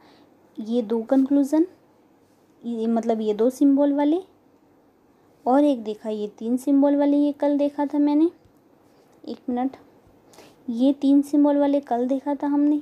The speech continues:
ये दो सिंबल आज देख लिया और एक देख लिया not equal वाला, ठीक है। इसी का एक और कंक्लूजन का ले लेते हैं हम, ये स्टेटमेंट यही रहेगा हमारा।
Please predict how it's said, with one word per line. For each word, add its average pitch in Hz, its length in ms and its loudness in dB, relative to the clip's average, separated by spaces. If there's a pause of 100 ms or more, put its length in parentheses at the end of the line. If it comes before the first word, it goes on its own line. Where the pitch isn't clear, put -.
(100)
ये 214 160 -8
दो 226 180 -2
सिंबल 262 400 0 (100)
आज 226 280 -8
देख 277 200 -4
लिया 285 180 0
और - 200 -4
एक 226 140 -6
देख 240 260 -6
लिया 262 180 0
not 233 320 -4 (100)
equal 214 320 -10
वाला, 202 240 -8
ठीक 262 280 -4
है। 302 120 0 (400)
इसी 262 280 0
का 302 200 0
एक 269 160 -4
और 247 180 -2
कंक्लूजन 277 580 0
का 277 120 -2
ले 277 140 2
लेते 269 300 0
हैं 269 60 -2
हम, 294 180 2 (520)
ये 254 180 -4
स्टेटमेंट 277 640 -2
यही 269 240 0
रहेगा 285 360 2
हमारा। 285 380 2